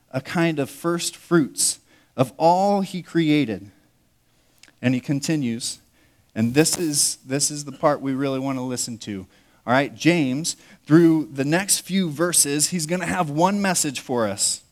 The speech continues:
okay? So if you fall asleep and you don't hear anything else, how many of us are sleeping already,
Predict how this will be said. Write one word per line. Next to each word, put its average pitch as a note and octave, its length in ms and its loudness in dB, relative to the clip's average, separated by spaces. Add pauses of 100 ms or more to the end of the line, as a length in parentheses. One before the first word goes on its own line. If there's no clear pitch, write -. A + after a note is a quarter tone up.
(140)
okay? D#3+ 380 4 (340)
So C#3 80 0
if C3+ 140 -6
you C3+ 80 -4
fall F#3 260 0
asleep F3 400 0
and D3 140 -4
you D3 80 0
don't D#3 200 2
hear D#3+ 220 -2
anything E3 420 -2
else, C3+ 300 -2
how C#3 80 -4
many C#3+ 220 -4
of C3 180 -6
us B2+ 180 -4
are B2+ 60 -10
sleeping C#3 340 -8
already, B2 380 -6